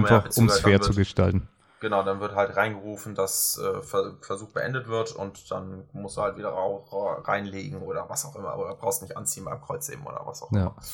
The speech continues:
Speaker 1: dann kann, dann kann ich mir im nächsten Punkt einhaken. Äh, der nächste Punkt wäre für mich, okay, es gibt halt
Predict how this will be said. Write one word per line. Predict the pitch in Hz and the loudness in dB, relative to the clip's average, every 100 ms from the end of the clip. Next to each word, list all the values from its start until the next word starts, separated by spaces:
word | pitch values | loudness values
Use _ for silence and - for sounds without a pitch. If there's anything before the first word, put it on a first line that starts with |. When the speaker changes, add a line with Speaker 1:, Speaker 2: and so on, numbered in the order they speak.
| - | 0
Speaker 1:
dann | 101 | 2
kann, | 101 101 - | 2 2 4
dann | 98 | 4
kann | 107 98 | 4 4
ich | 110 - | 2 4
mir | 101 | 4
im | 95 | 4
nächsten | 98 - 110 | 2 0 -4
Punkt | 104 110 101 107 _ - - _ | -2 -2 -4 -8 _ -20 -20 _
einhaken. | - 107 110 107 107 110 - _ _ _ - | -2 2 4 4 0 -6 -8 _ _ _ -6
Äh, | 101 98 95 | 0 2 2
der | 95 | 2
nächste | 92 95 - 98 | 2 0 -2 4
Punkt | 120 107 98 | 6 6 6
wäre | 98 | 4
für | - | 6
mich, | 98 101 98 - - - - _ - - | 4 4 2 -6 -20 -20 -20 _ -20 -18
okay, | - 107 101 | 0 4 6
es | 110 - | 4 4
gibt | 113 - 113 | 2 4 4
halt | 98 98 - - | 4 4 -2 -14